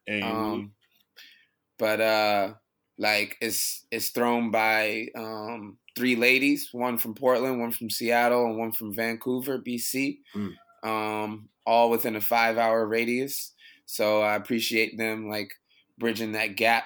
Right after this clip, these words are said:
Speaker 2: and, like, yeah, I mean, bringing it all together in the, in the middle, Seattle and shit.
Speaker 3: Sweet.
Speaker 2: So, uh, yeah, that's just dope.
Speaker 1: It's,
Speaker 2: That's
Speaker 1: uh,
Speaker 2: just dope. So shout out, shout out to them.
Speaker 1: Is that, uh, Katie?
Speaker 2: Yeah.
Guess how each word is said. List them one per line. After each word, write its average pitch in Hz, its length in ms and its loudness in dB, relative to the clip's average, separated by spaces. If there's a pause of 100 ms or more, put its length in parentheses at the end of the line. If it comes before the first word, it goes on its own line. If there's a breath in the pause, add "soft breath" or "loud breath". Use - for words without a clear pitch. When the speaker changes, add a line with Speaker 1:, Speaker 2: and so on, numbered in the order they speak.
(100)
Speaker 2:
and, 107 220 -10
like, 107 300 -10
yeah, 143 120 2
I - 20 2
mean, 151 360 2
bringing 123 300 0
it 113 100 -2
all 117 180 2
together 113 480 0
in 113 140 -8
the, 107 180 -8
in 113 160 -10
the 107 60 -10
middle, 117 480 -4
Seattle 120 580 0
and 127 100 -8
shit. - 240 -6 (160)
Speaker 3:
Sweet. 120 100 -8
Speaker 2:
So, 107 260 -2 (600 loud breath)
uh, 110 600 0 (400)
yeah, 123 220 4
that's 117 180 -2
just 135 160 -2
dope. 170 220 0 (180)
Speaker 1:
It's, 139 140 -2
Speaker 2:
That's 131 180 6
Speaker 1:
uh, 104 40 0
Speaker 2:
just 98 160 -6
dope. 151 260 -6
So - 120 -12
shout 123 240 -4
out, 127 60 -4 (140)
shout 123 260 0
out 110 60 -6
to 127 60 -8
them. 131 200 -4 (100)
Speaker 1:
Is 120 80 -2
that, 143 140 4
uh, 110 200 2 (280)
Katie? 135 380 0 (1500)
Speaker 2:
Yeah. 139 260 6